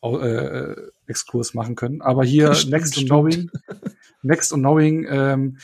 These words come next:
Speaker 1: ja, das waren so komische Filme irgendwie. Ich glaub, Knowing hab ich irgendwann mal so irgendwie nebenbei mal nachgeholt. Es war alles irgendwie ko-,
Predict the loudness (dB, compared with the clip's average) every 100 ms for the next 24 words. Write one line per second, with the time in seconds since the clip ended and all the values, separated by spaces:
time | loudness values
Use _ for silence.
0 | -8 -2 0 2 2 2 0 0 0 0
1 | 2 2 0 0 2 2 2 0 2 2
2 | 2 2 2 2 4 2 2 -2 -12 -20
3 | -20 _ -4 -2 0 0 0 0 0 -2
4 | 0 0 2 0 0 -2 0 2 4 4
5 | 2 -14 -16 -18 -20 _ -10 -8 -2 0
6 | 0 -4 -4 -6 -8 -20 -20